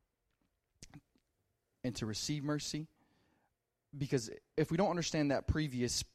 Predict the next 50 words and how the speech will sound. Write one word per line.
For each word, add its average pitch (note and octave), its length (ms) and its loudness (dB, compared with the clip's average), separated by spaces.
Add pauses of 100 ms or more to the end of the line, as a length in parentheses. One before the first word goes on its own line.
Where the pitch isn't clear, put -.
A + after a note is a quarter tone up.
uh, A2+ 220 2
attitude, C#3 460 0
we're B2+ 80 0
not B2 120 2
gonna B2+ 120 -4
understand G#2+ 380 -4
this. - 340 -8 (520)
Because - 220 0
pure A#3+ 240 6
in G3 60 6
heart, E3 200 10
when D3 100 6
I F#3 100 8
read F3+ 200 4
this D#3 160 0
at C#3+ 140 4
first, C#3 240 -2
well, B2+ 80 -2
I'm A#2+ 60 -2
like, G2+ 220 -8 (1800)
"Well, - 300 -14 (160)
I'm C#3 120 -10
not D#3+ 200 -8
really B2 240 -14
perfect, C#3+ 500 -8
God, D3+ 320 0 (540)
so C3 800 0
I, B2+ 260 0
I - 20 -2
don't C#3 120 2
know C3+ 60 4
what C3 120 -2
you're C3+ 60 -6
saying C3 300 0
here." G#2+ 220 -6 (840)
But F#3 100 6
when F#3+ 100 4
I G3 60 8
was F#3+ 100 4
studying F#3+ 320 4
it C3+ 140 2
here, C3 200 2
it's, C#3 260 0
what E3+ 200 0
it D#3 60 0
means F#3+ 340 -2
is C3 100 -4
a B2+ 60 -2
single-minded C3+ 920 -2
devotion A2 680 0